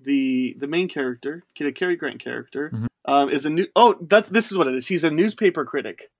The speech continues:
Speaker 1: and he's known for his diatribes against marriage, but he gets married to, um, Priscilla Lane. So, so the, both of them involve marriage, but His Girl Friday
Speaker 2: Okay.
Speaker 1: was, he never wanted to commit. This one is, he's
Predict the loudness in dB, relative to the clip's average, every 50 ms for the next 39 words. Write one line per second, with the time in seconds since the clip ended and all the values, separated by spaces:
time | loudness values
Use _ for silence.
0 | _ _ 0 0 0 0 0 -2 -2 -4 -4 0 2 4 4 4 4 2 2 2
1 | 2 2 2 2 2 2 0 0 0 -2 -2 -2 -2 -2 -2 -4 -8 -8 -6 -4
2 | -4 -4 -4 -6 -8 -12 -18 _ _ _ -2 -2 -2 -2 -4 -6 -4 -4 -4 -4
3 | -4 -6 -10 -14 _ 0 0 2 2 -2 -6 -8 -10 -10 -10 -14 -20 -20 _ _
4 | _ -8 -4 0 0 2 2 0 0 -2 -4 -8 -10 -10 -8 -8 -6 -8 -8 -10
5 | -12 -14 -18 -20 _ -20 -16 -14 -14 -16 _ _ _ -10 -8 -4 -2 -2 -2 -4
6 | -4 -8 -10 -16 _ _ _ _ _ -6 -2 0 0 0 -2 -4 -2 2 2 2
7 | 2 4 6 6 6 6 4 2 2 2 2 2 4 6 6 6 6 4 0 -2
8 | -2 -2 -4 -6 -8 -8 -8 -8 -8 -4 -2 -2 0 2 2 2 2 2 2 0
9 | -2 -4 -8 -10 -14 _ _ -10 -8 -6 -4 -2 -2 -2 -2 -2 -2 -4 -6 -8
10 | -8 -6 -6 -6 -4 -4 -4 -6 -4 -4 -6 -6 -6 -6 -6 -4 -4 -4 -6 -8
11 | -14 _ _ _ _ _ -10 -6 -4 -2 -2 -2 -4 -6